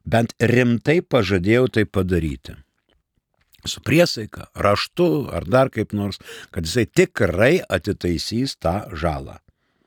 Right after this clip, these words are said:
Artimiausiu metu, už tam tikro laiko, atitaisys žalą. Tai tūkstantis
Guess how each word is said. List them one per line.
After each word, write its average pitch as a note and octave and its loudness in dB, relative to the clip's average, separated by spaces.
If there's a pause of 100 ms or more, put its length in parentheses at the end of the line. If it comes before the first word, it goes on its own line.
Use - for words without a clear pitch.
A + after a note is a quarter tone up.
(520)
Artimiausiu A2+ 0
metu, F#2 -8 (640)
už - -6
tam A#2+ 2
tikro G2+ -2
laiko, F2+ -4 (240)
atitaisys G#2 -2
žalą. C#2+ -10 (800)
Tai G2+ 0 (340)
tūkstantis A2+ 0